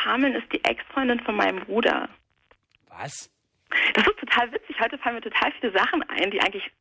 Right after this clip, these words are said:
Speaker 1: richtig relevant <laughs> sind. Und die fallen einem immer so neben. Oh Gott, ich hab grad,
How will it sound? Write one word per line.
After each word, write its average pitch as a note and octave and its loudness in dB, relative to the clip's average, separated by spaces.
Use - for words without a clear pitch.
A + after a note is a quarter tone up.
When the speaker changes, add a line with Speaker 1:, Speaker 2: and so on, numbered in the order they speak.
Speaker 1:
richtig - -2
relevant G#3 4
<laughs> - -20
sind. B3+ 4
Und E4 2
die E4 4
fallen C#4 2
einem A3+ 0
immer A3+ -4
so G3+ 2
neben. G3+ -4
Oh F3+ 0
Gott, F#3 -2
ich - -14
hab - -16
grad, - -8